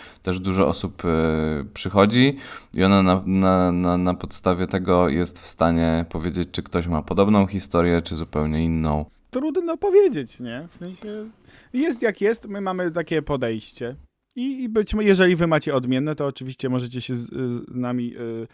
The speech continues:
Speaker 2: podzielić taką jakąś historią, być może którą macie. Kuba, bo, e, to jest chyba już taki dosyć nasz, e, stały element, e, podcastu i <laughs> oczywiście wszedłem na Wikipedię, e, i wpisałem tam, e, hasło horoskop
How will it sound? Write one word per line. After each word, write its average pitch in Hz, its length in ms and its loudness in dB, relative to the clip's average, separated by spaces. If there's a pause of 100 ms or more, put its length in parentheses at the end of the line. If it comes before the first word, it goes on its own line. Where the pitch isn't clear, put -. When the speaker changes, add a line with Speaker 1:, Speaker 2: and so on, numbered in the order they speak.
(180)
Speaker 2:
podzielić 127 480 2
taką 139 260 0
jakąś 135 360 -2
historią, 131 540 0
być 139 160 -4
może 135 200 -2
którą 131 300 -2
macie. 127 440 -4 (240)
Kuba, 139 220 4
bo, 127 140 2 (160)
e, 147 120 2
to 165 200 2
jest 190 140 4
chyba 170 180 4
już 156 100 4
taki 160 220 -2
dosyć 151 340 0
nasz, 147 440 2
e, 135 180 2
stały 143 340 4
element, 127 480 6
e, 135 120 2
podcastu 127 640 -2
i 156 160 2
<laughs> 143 120 4
oczywiście 147 520 2
wszedłem 143 440 2
na 127 260 4
Wikipedię, 123 760 -6 (380)
e, 117 380 -2
i 131 120 -4
wpisałem 175 440 2
tam, 156 200 4
e, 143 140 4
hasło 143 460 0
horoskop 127 720 4